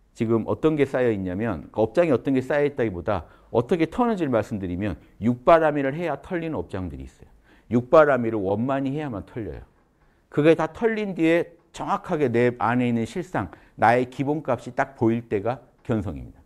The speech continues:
요게 기본값이에요. 그럼 인간의 기본값이 보여요. 육바라밀이에요, 그게. 이러라고 사-,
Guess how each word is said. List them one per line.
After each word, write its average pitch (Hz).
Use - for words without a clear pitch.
요게 107
기본값이에요. 120
그럼 110
인간의 143
기본값이 139
보여요. 76
육바라밀이에요, 90
그게. -
이러라고 110
사-, -